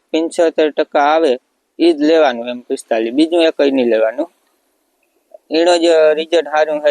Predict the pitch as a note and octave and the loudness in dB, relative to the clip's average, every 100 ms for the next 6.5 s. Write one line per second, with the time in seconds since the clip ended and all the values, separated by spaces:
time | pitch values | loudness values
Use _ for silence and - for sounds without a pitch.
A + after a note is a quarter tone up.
0 | C#3 D3+ D#3 E3 F3 E3+ F3 E3+ C#3 - | 0 0 0 -2 0 2 0 0 -4 -8
1 | _ _ _ - D3+ D#3 D#3 D3+ D#3 - | _ _ _ -4 0 2 2 0 -4 -6
2 | C#3+ A#2+ A2+ A2+ A#2 C#3 D3+ _ _ _ | -4 0 0 -2 -4 -6 -6 _ _ _
3 | - C#3+ D#3 D#3+ D#3+ - _ _ _ _ | -4 0 2 2 0 -4 _ _ _ _
4 | _ _ _ - D#3+ E3+ E3 D#3+ E3 D#3+ | _ _ _ -6 -2 -2 -2 -2 0 2
5 | D#3+ D#3 E3 E3+ E3+ - E3+ D#3+ D#3+ D#3+ | 4 2 0 -2 -4 -2 0 0 0 -2
6 | D3 D3+ E3 D#3+ | -2 -2 -2 2